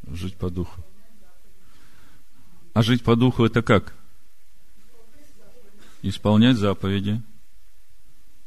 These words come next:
Обрезать свое сердце. Ну, как бы общее понятие. Вот если человек, который первый раз, э, со всем этим сталкивается, ему как бы хочется больше конкретики, правда?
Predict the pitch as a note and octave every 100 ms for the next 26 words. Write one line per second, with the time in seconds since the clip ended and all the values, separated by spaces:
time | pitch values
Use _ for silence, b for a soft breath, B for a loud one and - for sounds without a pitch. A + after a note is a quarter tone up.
0 | - - - - - - - - - -
1 | - - - - - - A#4+ - - -
2 | - - - - - - - - - -
3 | - - - - - E2 E2 F2+ A2 A2+
4 | G#2 A2 G2 - F#2+ F#2+ - E2+ - b
5 | b b b b b - - - F2+ A2+
6 | B2+ C3 - C3 A#2+ A#2+ C#3+ - B2 B2
7 | C3 A#2 F2+ F2 E2 D#2 - - - -
8 | F2 F#2 G2+ G2+ G2+ - A2 G#2 G2+ B
9 | B B B G2 G2 F#2+ G2+ G2 G2 F#2+
10 | F2 - - F2+ E2+ E2 F#2+ F2+ - G2
11 | F#2+ - - C3+ C#3+ G2+ F#2 F2+ F2+ F#2
12 | A#2 B2+ A#2+ G#2+ - B2+ - G#2+ G#2+ G#2
13 | G2+ G2+ F#2+ F#2+ - - - G2 G#2 D2+